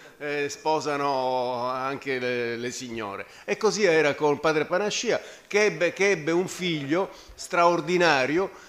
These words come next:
che è stato mio, come dire, compagno di avventure, ma anche collega, grande cineoperatore della rai, a, a collega di mio padre come grande cineoperatore alla rai. Io l'ho conosciuto bene e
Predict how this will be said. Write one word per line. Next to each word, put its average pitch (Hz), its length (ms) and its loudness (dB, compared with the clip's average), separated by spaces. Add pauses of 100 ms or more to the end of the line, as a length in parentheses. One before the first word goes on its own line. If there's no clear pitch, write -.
(200)
che 170 260 0
è - 40 -6
stato 165 420 0
mio, 151 320 2
come 147 300 -4
dire, 131 340 -4
compagno 156 580 -2
di 143 160 -4
avventure, 175 1000 -2
ma 156 120 -4
anche 151 480 -2
collega, 151 920 0 (160)
grande 147 420 -2
cineoperatore 147 640 -6
della 135 220 -2
rai, 135 560 -2 (100)
a, 117 340 -6
a 113 260 -12
collega 131 340 -6
di 120 100 -10
mio 123 180 -8
padre 131 460 -4
come 120 220 -12
grande 127 320 -8
cineoperatore 123 840 -10 (280)
alla 127 200 -4
rai. 196 380 -2 (380)
Io 160 220 0
l'ho 151 140 0
conosciuto 139 460 -4
bene 202 280 -4
e - 280 -2